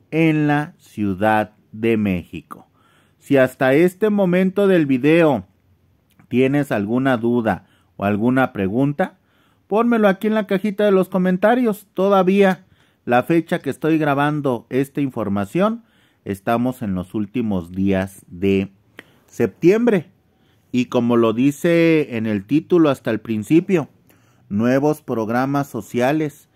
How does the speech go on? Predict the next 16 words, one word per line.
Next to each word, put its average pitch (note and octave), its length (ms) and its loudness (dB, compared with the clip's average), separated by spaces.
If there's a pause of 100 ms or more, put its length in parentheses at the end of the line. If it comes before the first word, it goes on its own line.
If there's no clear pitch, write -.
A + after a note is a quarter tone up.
(300)
en A2+ 220 -4
Ciudad G#2+ 340 -2
de A#2 160 -2
México. A2 640 -6 (600)
La G#2+ 360 -2
que G2+ 200 -4
ya B2 260 0
es F3 240 2
ganadora, A#2+ 920 0
la F#2+ 280 -4
que F2+ 180 -6
ya G#2 120 0
es D#3 300 2
electa, B2 640 0 (500)
la B2 260 0
futura C3+ 680 -2